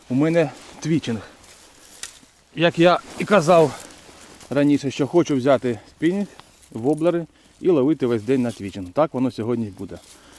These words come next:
Тотем до двадцяти, скількох там він грам? Шести чи чотирьох. Шість двадцять чотири тест. І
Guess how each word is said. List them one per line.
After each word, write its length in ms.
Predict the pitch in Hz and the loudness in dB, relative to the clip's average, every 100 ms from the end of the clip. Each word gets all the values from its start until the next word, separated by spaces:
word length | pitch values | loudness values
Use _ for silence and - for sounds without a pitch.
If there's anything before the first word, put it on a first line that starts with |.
| - - - _ _ - | -20 -20 -20 _ _ -8
Тотем 420 | 127 175 208 175 - | -4 0 -2 -4 -8
до 380 | 131 143 147 143 127 - - - - | -4 -2 0 -2 -6 -18 -20 -18 -12
двадцяти, 680 | 107 135 143 123 147 139 - _ _ | -2 -2 -2 -4 -4 -6 -8 _ _
скількох 400 | - 110 127 113 | -10 -8 -8 -8
там 160 | 117 107 | -8 -8
він 120 | 101 | -8
грам? 280 | 104 101 95 - - - | -8 -8 -10 -18 -20 -10
Шести 320 | 127 - 165 | -8 -4 -2
чи 100 | 120 | -4
чотирьох. 400 | 104 - 110 120 - _ _ _ _ _ _ _ _ - | -6 -6 -4 -4 -6 _ _ _ _ _ _ _ _ -4
Шість 220 | 220 165 | -2 2
двадцять 360 | 135 147 147 | 2 2 0
чотири 380 | - 123 113 101 - - | -6 -4 -4 -4 -8 -6
тест. 260 | 165 165 - - - - - - - - - - - _ _ - - - 143 - | -4 -4 -10 -20 -20 -20 -20 -20 -20 -20 -20 -20 -20 _ _ -20 -20 -20 -18 -4
І 220 | 247 196 | 0 0